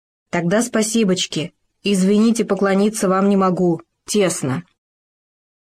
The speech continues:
И еж исчез. Наверно, к лисьей норе пошел, чтобы приятно удивить ее утречком, когда она проснется и, зевая, выйдет. Тут уж не зевай.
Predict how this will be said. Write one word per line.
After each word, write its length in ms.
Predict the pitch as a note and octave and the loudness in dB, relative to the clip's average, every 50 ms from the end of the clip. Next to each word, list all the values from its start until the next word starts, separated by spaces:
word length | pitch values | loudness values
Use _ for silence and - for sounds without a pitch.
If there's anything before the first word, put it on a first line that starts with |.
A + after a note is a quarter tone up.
| _ _ _ - | _ _ _ -4
И 80 | G3+ | -2
еж 340 | G3 G3 A3+ C#4 D4 - - | 0 2 2 0 0 -2 -2
исчез. 600 | - G3+ F3+ - - - E3 D#3+ D#3 D3 - - - _ _ _ _ _ _ _ _ - | -2 -2 -2 -2 -2 -2 -2 -2 -2 -4 -6 -10 -16 _ _ _ _ _ _ _ _ -2
Наверно, 480 | F3 F3+ F#3+ A3+ C#4+ D#4 D#4+ D4 C4+ | 0 0 2 2 2 2 2 0 0
к 60 | C4 | 0
лисьей 380 | B3+ A#3 B3+ B3+ B3+ - A#3 A#3+ | 2 2 2 2 2 0 2 2
норе 300 | A#3+ B3 A#3+ A#3+ A3 F#3+ | 2 2 2 2 2 0
пошел, 520 | F#3 F3 D#3+ D3+ - - E3 D#3 D3+ D3 - - - - _ _ - | 0 0 -2 -2 -2 0 0 -2 -2 -4 -6 -12 -20 -20 _ _ -10
чтобы 320 | - - - A3 G3 G#3+ | -6 -2 0 0 0 0
приятно 500 | - A3+ G#3+ G#3 G#3+ G#3+ G#3 G#3 G#3 G3+ | 0 0 0 2 2 0 0 0 0 0
удивить 520 | - G#3 F#3+ F3+ G3 F#3 G3+ G3+ F#3 - G3 | 0 0 0 2 2 2 2 0 0 0 0
ее 180 | F#3 F#3 F#3 | 2 2 2
утречком, 680 | F#3 - C4+ D#4+ E4 B3+ G3+ F3 - - - - E3+ E3+ | 2 2 0 0 0 0 -2 -2 -2 -4 -2 -2 -2 0
когда 320 | E3+ F3+ E3+ E3 D#3+ E3+ E3 | 0 0 -2 -2 -2 0 0
она 160 | E3 E3 D#3+ | 0 -2 -2
проснется 760 | - E3+ E3 E3+ - - G#3 A#3+ C4 B3+ B3+ - F#3+ E3+ F3 - - _ _ | -2 -4 -4 -2 0 0 2 2 0 0 -2 -2 -2 -2 -4 -6 -14 _ _
и, 80 | - F#3+ | -2 -2
зевая, 480 | F3+ E3 F#3+ F3+ E3+ F#3+ G3 G3 F#3 E3+ | 0 2 2 0 0 0 0 2 2 2
выйдет. 460 | D#3+ E3 D#3+ D#3 C3+ D#3 - - - _ _ _ _ _ _ _ _ _ | 2 2 0 0 0 -2 -4 -6 -10 _ _ _ _ _ _ _ _ _
Тут 300 | - A3+ D4+ E4 E4 D4+ | 0 0 2 2 2 0
уж 260 | C#4+ C4+ - - - | 0 0 -2 -2 0
не 160 | F#3 F3 F3 | 2 2 2
зевай. 560 | E3 D#3+ E3 D#3+ D3 D#3+ D#3 D3+ D3+ F3 F3 | 2 2 0 0 0 0 0 -2 -2 -4 -8